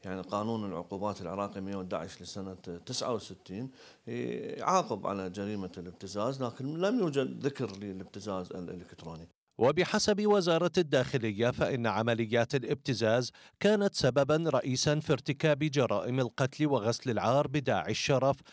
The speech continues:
Speaker 2: وارتفاع معدلات الانتحار، حيث يقوم المبتز بمساومة ضحاياه، خاصة من الفتيات، بمبالغ مالية ضخمة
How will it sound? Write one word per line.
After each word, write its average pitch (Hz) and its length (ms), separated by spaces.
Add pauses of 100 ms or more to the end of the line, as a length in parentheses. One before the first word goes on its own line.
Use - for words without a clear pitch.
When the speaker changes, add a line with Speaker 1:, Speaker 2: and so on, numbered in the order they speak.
(140)
Speaker 2:
وارتفاع 185 640
معدلات 120 680
الانتحار، 117 720 (300)
حيث 185 280
يقوم 214 520
المبتز 143 560
بمساومة 135 960
ضحاياه، 113 680 (220)
خاصة - 500
من 160 260
الفتيات، 123 760 (300)
بمبالغ 165 680
مالية 123 580
ضخمة 120 580